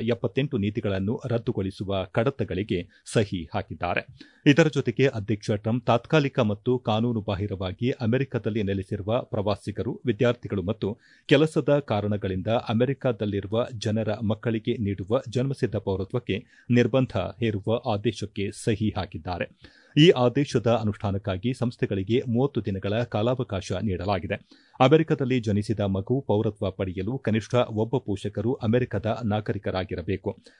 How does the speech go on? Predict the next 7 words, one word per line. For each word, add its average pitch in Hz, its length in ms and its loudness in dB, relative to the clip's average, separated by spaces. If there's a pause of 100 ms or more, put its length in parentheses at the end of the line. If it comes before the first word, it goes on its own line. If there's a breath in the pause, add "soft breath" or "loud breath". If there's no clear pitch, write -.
(100)
ಗ್ರೀನ್ 139 320 4
ಕಾರ್ಡ್ 113 280 2
ಹೊಂದಿರುವ 101 580 -2
ಕಾನೂನುಬದ್ಧ 113 800 -2
ಶಾಶ್ವತ 104 460 -4
ನಿವಾಸಿಯಾಗಿರಬೇಕು 95 1040 -4
ಅಥವಾ - 440 -4